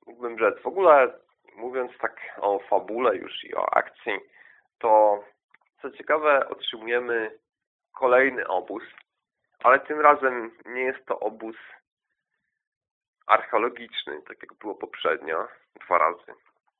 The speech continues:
w poprzednich tomikach Pana Samochodzika, ale jest to obóz antropologiczny tym razem,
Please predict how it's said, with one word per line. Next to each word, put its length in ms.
w 140
poprzednich 460
tomikach 720
Pana 200
Samochodzika, 720
ale 400
jest 260
to 140
obóz 280
antropologiczny 1080
tym 200
razem, 380